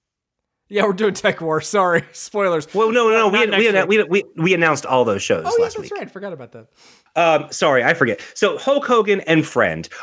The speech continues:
Speaker 2: are mercenaries, and they have a sci-fi boat for some reason.
Speaker 1: For some
Speaker 2: With
Speaker 1: reason.
Speaker 2: an amazing theme song, which I do remember.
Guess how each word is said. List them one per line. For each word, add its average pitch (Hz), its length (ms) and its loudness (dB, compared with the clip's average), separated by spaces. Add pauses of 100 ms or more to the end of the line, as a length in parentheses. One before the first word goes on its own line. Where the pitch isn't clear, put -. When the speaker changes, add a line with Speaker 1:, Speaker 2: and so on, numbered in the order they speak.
Speaker 2:
are 175 200 0
mercenaries, 107 1040 -2 (680)
and 135 680 0 (280)
they 160 180 0
have 151 500 -2
a 143 80 0
sci-fi 143 680 0
boat 110 320 -2 (100)
for 98 320 -4
some 127 300 0
reason. 82 440 -6 (100)
Speaker 1:
For 156 280 -8
some 208 320 -8
Speaker 2:
With 147 280 0
Speaker 1:
reason. 120 300 -6 (540)
Speaker 2:
an 170 60 2
amazing 170 600 0
theme 131 280 0
song, 110 440 0
which 117 160 -2
I 123 140 0
do 127 260 0
remember. 113 680 0